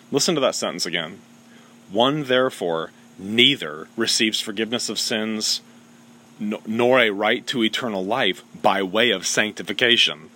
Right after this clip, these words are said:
but by way of acquittal and imputation of righteousness, whereby he is thus declared righteous." Therefore, justification does not consist in being sanctified,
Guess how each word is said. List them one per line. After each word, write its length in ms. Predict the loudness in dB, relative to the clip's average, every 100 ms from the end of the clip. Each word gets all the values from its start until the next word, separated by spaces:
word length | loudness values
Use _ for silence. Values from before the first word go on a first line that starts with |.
| -20 -20 -20 -20 -20 -20 -18 -2
but 220 | 2 4
by 160 | 4 4
way 200 | 2 0
of 140 | 0
acquittal 500 | -4 -2 -2 0 -4 -8 -20 -20 -4
and 280 | 0 0 -2 -8 2
imputation 840 | 2 2 -2 -2 -2 0 0 -2
of 200 | -6 -2
righteousness, 800 | 2 2 2 -4 -8 -8 -6 -8 -10 -6
whereby 580 | 2 4 4 2 2 0
he 180 | -2 -2
is 180 | -2
thus 300 | -2 -2 -2
declared 480 | -4 -4 -2 -2 -2
righteous." 800 | -6 0 2 2 -2 -2 -2 -4 -6 -20 -20 -18 -18 -18
Therefore, 540 | -2 2 2 2 2 2
justification 800 | 2 -2 -4 -2 0 2 0 -2
does 260 | -2 -4
not 460 | -4 0 0 0 -8
consist 600 | -6 -2 -2 0 -2 -4
in 160 | -6 -6
being 240 | -4 -4
sanctified, 800 | -2 0 0 -2 -6 -4 -4 -8